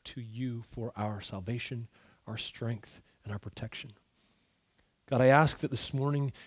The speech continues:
you would be working in our own hearts. We need your power, your strength. So we have a humble request. We are a needy people. And we ask you to work this morning.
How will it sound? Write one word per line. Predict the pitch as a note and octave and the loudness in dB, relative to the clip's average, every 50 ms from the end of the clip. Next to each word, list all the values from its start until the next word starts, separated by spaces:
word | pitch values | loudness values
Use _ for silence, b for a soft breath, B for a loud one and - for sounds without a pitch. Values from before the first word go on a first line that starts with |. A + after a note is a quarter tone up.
| B | B
you | B C#3 C#3+ | B -2 -2
would | B2 | 0
be | A#2 A#2+ | -2 -4
working | A2 A2 B2 C#3+ C3+ - - D3 C#3 D3 - | -2 2 2 2 0 0 -2 -4 -4 -4 -2
in | - C3 A#2+ | -2 0 0
our | A#2 B2 - | 0 0 -2
own | A#2 A#2+ B2 | -4 -8 -8
hearts. | A2+ - - G#2+ A2 - - - - - - b b b b b | -8 -10 -10 -12 -12 -12 -12 -12 -12 -12 -12 b b b b b
We | D#3+ D#3 D3 | 0 2 2
need | C#3+ C#3+ D3 D3+ D3+ B2 | 4 4 4 2 2 2
your | A#2+ A2+ G2 | 0 -4 -4
power, | - - - - - A2 B2+ A#2 G#2 G2+ | -6 -6 -12 -10 -6 -4 -4 -4 -4 -6
your | G#2+ G2+ A#2+ C#3 C3+ | -6 -4 -4 -4 -4
strength. | - - - - - - C3 A#2 A#2 F#2 - - - - b b b b b b b b b b b b b b b | -6 -8 -10 -10 -8 -4 -2 -2 -2 -4 -6 -18 -20 -20 b b b b b b b b b b b b b b b
So | b - - B2+ | b -8 -2 2
we | B2 B2+ | 4 4
have | C3+ C3 | 4 4
a | B2 | 4
humble | A2+ G2+ - C3+ C#3+ C#3+ D3 D3 C#3+ C3+ A#2+ - _ _ - | 0 -2 0 0 2 2 0 0 -2 -4 -6 -10 _ _ -8
request. | C3 A#2+ - - A2+ G#2+ A2 - - - - - - - b b b b b b b b | -8 -8 -6 -2 -2 -2 0 -2 -6 -10 -12 -18 -18 -20 b b b b b b b b
We | - A#2+ A#2+ C#3+ | -2 2 2 2
are | - - C3 B2 A#2 | 4 2 2 2 2
a | A#2 | 2
needy | A2 A2 A#2 C3 C3+ C3 C#3 C3 | 0 2 4 4 4 4 2 0
people. | - - - A#2 G#2 - A#2+ A2+ G#2+ G#2 - b b b b b b b b b - | -4 -4 -6 -6 -4 -4 -6 -6 -6 -8 -10 b b b b b b b b b -2
And | A#2 | 0
we | A2+ C3+ - - | 0 0 -2 -2
ask | A2 G#2+ B2+ B2+ B2 - - - | 0 0 0 0 0 -4 -6 -8
you | A#2 G#2 | -10 -10
to | - - - A#2 | -10 -8 -8 -8
work | F#2+ E2+ F#2 - - - | -8 -8 -12 -14 -14 -14
this | A2 - - - | -12 -12 -12 -12
morning. | G2 F#2 E2 - - | -14 -16 -16 -20 -20